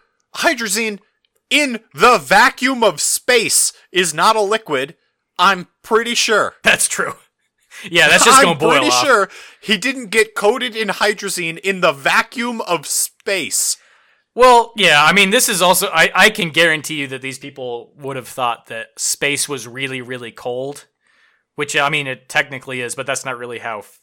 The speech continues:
Speaker 2: it works, right? Like, shit boils in space because there's absolutely no air pressure. So that, you're
Speaker 1: Right.
Speaker 2: exactly right. Like, that type of stuff would just outgas. Now, it
Speaker 1: Yeah.
Speaker 2: is,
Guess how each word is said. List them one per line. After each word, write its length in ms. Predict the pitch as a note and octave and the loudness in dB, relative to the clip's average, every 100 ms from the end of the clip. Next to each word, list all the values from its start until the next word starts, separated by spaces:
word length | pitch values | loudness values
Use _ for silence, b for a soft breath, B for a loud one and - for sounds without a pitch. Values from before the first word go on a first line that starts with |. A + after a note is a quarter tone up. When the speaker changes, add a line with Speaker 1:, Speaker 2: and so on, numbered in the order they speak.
| _ | _
Speaker 2:
it 240 | A#2+ G2 | -18 -16
works, 400 | G2+ F2+ - - | -16 -16 -10 -10
right? 240 | B2 A#2 A#2 | -6 -8 -4
Like, 140 | C3+ | -4
shit 360 | - F#3 D#3 A2 | 0 0 -2 -6
boils 500 | C3+ C3 G#2 G2+ - | -4 -4 -6 -12 -14
in 140 | A#2 | -12
space 440 | G#2+ A#2 G2+ G#2+ - | -14 -14 -10 -8 -8
because 440 | B2+ B2 A#2+ A2 | -10 -10 -10 -10
there's 240 | A#2 A2+ A2+ | -14 -12 -12
absolutely 380 | A2+ A#2+ A2+ | -12 -14 -18
no 160 | A2 G#2+ | -16 -16
air 140 | A2 | -18
pressure. 440 | G#2+ G#2 - F#2+ - b b b | -18 -16 -16 -20 -20 b b b
So 340 | - B2+ A2 - | -8 -8 -6 0
that, 200 | D#3 D#3 | 0 2
you're 140 | D#3+ | 4
Speaker 1:
Right. 80 | D#3 | 4
Speaker 2:
exactly 360 | C3 E3 C#3+ C3+ | 4 2 2 0
right. 240 | C#3+ A2+ | -2 -2
Like, 140 | C#3 | -2
that 140 | C#3+ C#3+ | -2 -2
type 160 | D3+ | -4
of 80 | C3+ | -4
stuff 240 | - C#3+ C3+ | -6 -6 -6
would 100 | C3 | -10
just 140 | A#2 | -10
outgas. 640 | A#2+ A2+ A2+ G#2 G2+ - b b b - | -8 -10 -12 -12 -12 -12 b b b -2
Now, 280 | F#3 D#3+ B B B _ | 2 2 B B B _
it 160 | F3 F#3 | 0 4
Speaker 1:
Yeah. 140 | G#3+ G3 | 6 4
Speaker 2:
is, 240 | D3+ | 0